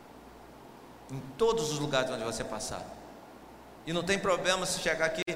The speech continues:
"Ivan Cid, você é um religioso." Se for essa religião que o pai aceita, ó, lacrou, como diz a turma aí, né?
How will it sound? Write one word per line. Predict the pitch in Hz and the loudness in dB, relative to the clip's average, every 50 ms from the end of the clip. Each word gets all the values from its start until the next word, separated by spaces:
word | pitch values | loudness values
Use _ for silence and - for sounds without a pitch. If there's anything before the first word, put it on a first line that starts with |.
| - - - - - - - - - - - - | -4 -6 -8 -10 -10 -12 -12 -14 -14 -14 -10 -8
"Ivan | 151 - 190 202 190 | -2 2 4 4 6
Cid, | - - 233 220 - - | 4 2 2 0 -2 -2
você | - - | 0 2
é | 175 | 2
um | 165 | 4
religioso." | 175 180 175 160 170 175 180 180 165 139 139 139 135 - - - - - - - - - - - - - - - - - - - - - - - - - - - - - - - - - - - - - - - - - - | 4 4 4 4 2 0 0 0 0 0 0 0 -2 -4 -8 -10 -12 -12 -14 -14 -14 -16 -16 -16 -16 -16 -16 -18 -18 -18 -18 -18 -18 -18 -18 -18 -18 -18 -18 -18 -18 -18 -18 -18 -20 -20 -18 -20 -18 -18 -18 -18 -18 -16 -10
Se | - - 165 156 | -6 -4 -4 -2
for | - - 202 | 2 6 6
essa | 202 190 196 170 | 6 8 8 6
religião | 170 180 175 170 170 156 170 165 170 170 | 6 6 4 4 4 4 4 4 4 2
que | - 165 | 0 -2
o | |
pai | - - 156 147 | 2 6 6 6
aceita, | 143 - - 180 214 254 247 - - - - - - - - - - - - - - - - | 6 4 4 6 6 6 6 4 0 -2 -2 -4 -8 -8 -10 -12 -12 -12 -12 -14 -12 -6 -2
ó, | 165 180 220 240 - - - - - - - - - - - - - - - - - - - - - - - - - - | 2 2 2 2 0 -2 -6 -6 -8 -8 -10 -10 -12 -14 -14 -16 -16 -16 -16 -16 -18 -18 -18 -18 -18 -18 -18 -18 -12 -4
lacrou, | 147 175 214 240 - - 170 175 196 185 | 0 0 0 0 0 -2 0 0 0 0
como | - 156 143 135 | -2 -4 -4 -4
diz | 131 139 135 | -4 -4 -4
a | 127 | -4
turma | - - 139 127 127 123 | -4 -4 -6 -4 -4 -4
aí, | 135 147 | -2 -2
né? | 185 214 - - - | -2 -2 -4 -6 -8